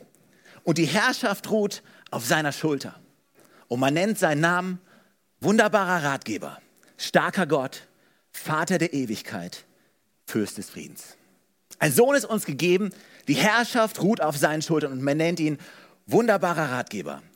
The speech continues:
starker Gott, Vater der Ewigkeit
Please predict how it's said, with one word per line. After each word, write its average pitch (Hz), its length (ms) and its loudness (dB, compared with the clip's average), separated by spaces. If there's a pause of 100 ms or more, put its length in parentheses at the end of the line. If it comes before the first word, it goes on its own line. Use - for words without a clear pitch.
(120)
starker 131 460 -2
Gott, 107 400 -4 (380)
Vater 110 320 -4
der 113 100 -4
Ewigkeit 90 680 -8